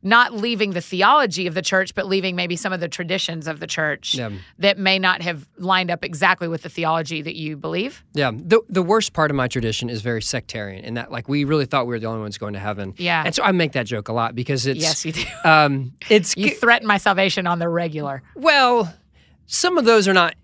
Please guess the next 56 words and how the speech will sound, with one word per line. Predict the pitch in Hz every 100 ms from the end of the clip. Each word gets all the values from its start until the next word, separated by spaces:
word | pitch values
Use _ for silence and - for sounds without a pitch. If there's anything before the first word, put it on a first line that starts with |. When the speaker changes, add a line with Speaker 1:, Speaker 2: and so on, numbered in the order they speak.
| _
Speaker 2:
humorous. | 170 196 156 135 139
I | 175
mean, | 175
I | 185 -
think, | 254 220 - -
Speaker 1:
<laughs> | 359
Speaker 2:
I | 415
think | 285 233
some | - 262
of | 233
those | 214 180
are | 180
really | 170
Speaker 1:
Some | 190
of | 190
those |
Speaker 2:
validated. | 165 165 156 151 -
Speaker 1:
you | 269
should | 254 214
really | 240 247 240
think | - 220
about, | 214 180 175
Annie. | 175 190 208
Speaker 2:
Yeah, | 254 320 302 302 539 -
Speaker 1:
<laughs> | - 247 -
Speaker 2:
but | 320 - - - - - - - - _ -
so | - 285
that, | 330 320
that's | 254 277
the | 226
worst | 202 175
of | 180
our | 160
tradition. | 156 143 135 147
And | 180 202
we're | 226
Speaker 1:
Yeah. | 214 185
Speaker 2:
like | 180
this | 170 165
weird | 175 165 - -
Speaker 1:
But | 262
is | 269
that | 294 269
going? | 202 214 247 294 302
Is | 208
that | 233 -
still | 302 262
true? | - - 220
Like, | 220 220
it | 220
is, | 226 165 214
is | 190
everybody | 220 285 262
live | 190 196 196
like | 254 254
that? | 294 330